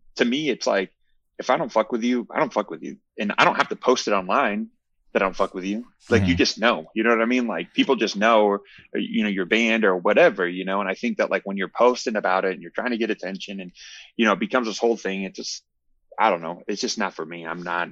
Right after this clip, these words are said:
Speaker 1: that's, I don't really use it in, in that capacity too, you know? And, like, I think it's also a thing that, like, I think sometimes too, people get into this whole deal of, like, talking this shit, they get online and talk all this shit, but then they start getting shit talked back to them and they can't handle it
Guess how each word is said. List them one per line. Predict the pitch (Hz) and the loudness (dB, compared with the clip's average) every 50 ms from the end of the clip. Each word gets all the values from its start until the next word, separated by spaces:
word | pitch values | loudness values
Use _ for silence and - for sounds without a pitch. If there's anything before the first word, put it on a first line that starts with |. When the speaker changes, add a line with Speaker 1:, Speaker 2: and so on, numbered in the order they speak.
| - - | -6 -4
Speaker 1:
that's, | 92 98 - - - | -2 -2 -2 0 0
I | 104 110 | 2 2
don't | 113 104 | 4 4
really | 98 98 92 95 | 2 2 0 0
use | 87 85 87 90 92 - - | -4 -4 -6 -6 -6 -4 -4
it | 87 | -6
in, | 87 - - 87 87 - - | -6 -6 -10 -12 -16 -16 -16
in | 87 82 85 | -14 -10 -8
that | 82 - - _ | -10 -10 -10 _
capacity | - 87 - 87 82 - - - 90 85 85 76 | -10 -4 -2 -2 -2 -2 -4 -12 -12 -12 -14 -12
too, | - - 92 92 | -8 -8 -6 -6
you | 90 87 92 90 | -6 -6 -8 -6
know? | 90 90 92 95 | -6 -4 -4 -4
And, | 95 95 | -4 -4
like, | 92 92 92 85 _ - - - - - - - - - - - - _ _ - - | -2 -4 -4 -4 _ -16 -20 -20 -20 -20 -20 -20 -20 -20 -20 -20 -20 _ _ -2 0
I | 120 | 2
think | 123 170 156 | 4 4 4
it's | - - | 6 6
also | 131 143 139 - 147 127 113 | 6 4 6 6 6 6 6
a | 107 | 6
thing | - 120 117 113 113 113 107 | 4 2 4 4 4 4 4
that, | 107 95 - 95 | 4 4 4 4
like, | 98 95 92 92 - _ _ _ _ _ _ _ _ _ - | 2 2 2 0 -2 _ _ _ _ _ _ _ _ _ -2
I | 101 | 0
think | 107 131 123 - - | 0 0 0 -2 -4
sometimes | - - 135 127 113 - 123 113 98 - | -2 2 2 2 2 2 0 0 0 0
too, | - - 120 | 2 0 0
people | 98 110 110 - - 107 | 2 2 0 2 2 2
get | 98 101 104 101 | 2 2 0 2
into | 101 98 98 101 | 2 2 0 0
this | 87 98 - - | 0 0 -2 0
whole | 104 101 98 | 2 2 0
deal | 92 - 95 98 92 92 | 0 0 0 0 2 0
of, | 98 95 - | 0 -2 -2
like, | - 80 85 87 - - - - - _ _ _ _ - | -4 -6 -6 -6 -10 -14 -18 -20 -20 _ _ _ _ -2
talking | - 107 - - 104 98 | -2 -2 0 -2 -4 -4
this | 98 - | -4 -4
shit, | - - - 92 90 90 95 - - - _ - | -4 -4 -4 -4 -4 -4 -6 -8 -10 -18 _ -18
they | 92 | -12
get | - 98 98 | -10 -8 -6
online | 95 92 87 85 85 85 82 | -6 -6 -8 -10 -12 -14 -16
and | 82 - | -12 -6
talk | - 101 - | -6 -4 -4
all | 101 95 | -4 -6
this | 95 - | -6 -8
shit, | - - 92 - | -8 -8 -8 -6
but | 98 | -6
then | 98 95 | -6 -4
they | 101 101 | -4 -4
start | - - 127 101 95 | 0 2 2 2 2
getting | 107 107 - - | 0 -4 -4 -4
shit | - - 113 - _ - | -2 -2 -2 -4 _ -4
talked | - 107 98 - - | -2 -2 -2 0 0
back | - 98 104 - - | 0 0 0 0 -4
to | 101 95 | -4 -2
them | 107 113 113 104 | 0 0 0 0
and | 98 101 | 0 -2
they | 104 | -4
can't | 101 - 104 - | -4 -6 -8 -6
handle | - 107 117 101 80 78 | -4 -2 -2 -2 -2 -2
it | 82 - - | -2 -4 -4